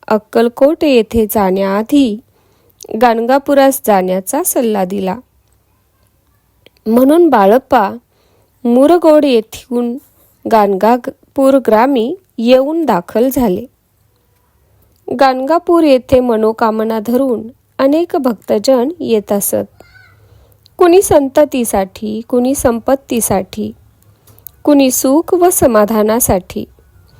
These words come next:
तर कुणी प्रतिष्ठेच्या हव्यासापोटी गाणगापूर क्षेत्री दाखल होत असत. बाळप्पा मात्र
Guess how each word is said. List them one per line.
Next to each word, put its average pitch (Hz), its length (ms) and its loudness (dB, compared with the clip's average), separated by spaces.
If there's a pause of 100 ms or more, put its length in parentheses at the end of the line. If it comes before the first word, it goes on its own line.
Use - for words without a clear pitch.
(400)
तर 233 140 2
कुणी 269 580 0
प्रतिष्ठेच्या 262 920 0
हव्यासापोटी 233 1120 0 (720)
गाणगापूर 254 680 2
क्षेत्री 262 600 -4 (160)
दाखल 214 520 0
होत 247 360 0
असत. - 580 -4 (1080)
बाळप्पा 277 640 0
मात्र 294 560 -2